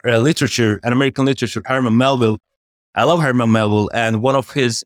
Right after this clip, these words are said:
uh, books, Fear and Ingenuities. And, uh, the beautiful thing is, when, when I was reading the book, I had a really similar, uh, relationship,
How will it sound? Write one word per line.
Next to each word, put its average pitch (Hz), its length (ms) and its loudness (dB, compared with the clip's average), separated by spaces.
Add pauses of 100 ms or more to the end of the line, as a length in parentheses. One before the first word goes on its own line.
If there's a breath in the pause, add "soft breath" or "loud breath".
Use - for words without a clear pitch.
(120)
uh, 104 380 2
books, 123 460 -4 (400)
Fear 143 520 0
and 127 140 0
Ingenuities. 117 920 0 (100)
And, 113 400 0 (320)
uh, 110 340 0 (100)
the 127 100 -2
beautiful 170 360 2
thing 139 280 2
is, 120 300 0 (420)
when, 139 280 -2
when 147 160 0
I 165 80 2
was 160 220 2
reading 160 220 4
the 127 80 0
book, 110 220 2 (220)
I 120 200 0
had 127 340 0
a 123 160 2
really 127 340 4
similar, 123 880 0
uh, 107 1040 2
relationship, 120 680 0